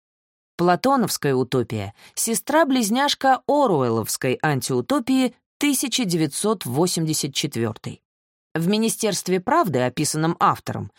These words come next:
есть отдел литературы, где появляются всё новые произведения. Там работает Джулия, одна из главных героинь.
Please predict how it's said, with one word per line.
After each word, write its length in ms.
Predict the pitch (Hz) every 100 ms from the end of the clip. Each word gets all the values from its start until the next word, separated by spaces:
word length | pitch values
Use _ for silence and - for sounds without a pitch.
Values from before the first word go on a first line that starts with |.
| - - _
есть 420 | 147 247 330 - -
отдел 500 | 202 196 185 311 302
литературы, 800 | 277 277 277 269 262 175 127 113
где 340 | 117 123 160
появляются 640 | - 160 151 208 233 - 208
всё 260 | - 180
новые 460 | 160 147 196 185 180
произведения. 920 | - 151 135 127 120 107 101 98 117 - _ _ _ -
Там 260 | 120 190
работает 560 | 285 302 220 214 277 233
Джулия, 600 | 180 156 160 139 147 147 - - -
одна 300 | 151 135 240
из 120 | 240
главных 420 | 160 175 175 185
героинь. 540 | 151 165 143 117 110